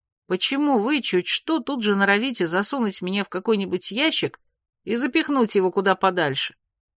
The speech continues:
"Потому что так безопаснее".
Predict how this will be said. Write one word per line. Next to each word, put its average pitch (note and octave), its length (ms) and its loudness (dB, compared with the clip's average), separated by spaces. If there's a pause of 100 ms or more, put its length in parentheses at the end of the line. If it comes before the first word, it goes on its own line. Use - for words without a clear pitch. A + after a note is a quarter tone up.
(600)
"Потому D3 420 -2
что D3 220 -2
так D3+ 240 2
безопаснее". C#3+ 840 -2